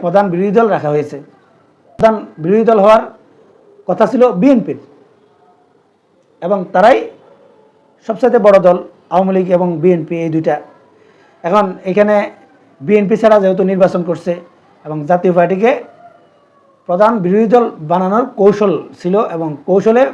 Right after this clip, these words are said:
প্রধান বিরোধী দল বানিয়েছে জাতীয় পার্টিকে, কিন্তু জনগণ জাতীয় পার্টিকে সত্যিকার অর্থে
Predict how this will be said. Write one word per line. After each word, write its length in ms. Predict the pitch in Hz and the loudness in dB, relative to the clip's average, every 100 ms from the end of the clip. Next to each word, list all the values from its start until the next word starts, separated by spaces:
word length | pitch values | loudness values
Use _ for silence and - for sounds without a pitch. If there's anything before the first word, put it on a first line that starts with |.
| - | -6
প্রধান 220 | 170 190 175 | -4 -2 0
বিরোধী 180 | 175 190 | 0 0
দল 80 | 196 | 0
বানিয়েছে 340 | 185 196 185 277 339 - _ _ _ _ _ _ _ _ _ _ - | -2 -4 -4 -4 -6 -14 _ _ _ _ _ _ _ _ _ _ -4
জাতীয় 220 | 233 240 196 | -2 2 2
পার্টিকে, 300 | 160 135 117 - _ _ | 2 -4 -14 -20 _ _
কিন্তু 200 | 214 202 196 - 165 | -8 -4 -4 -6 -4
জনগণ 320 | 208 226 220 208 208 | 0 2 2 0 2
জাতীয় 200 | 202 190 | 2 2
পার্টিকে 300 | 202 208 233 240 - | 2 2 0 -2 -6
সত্যিকার 380 | 208 202 233 226 190 | -8 -4 0 2 2
অর্থে 200 | - | 0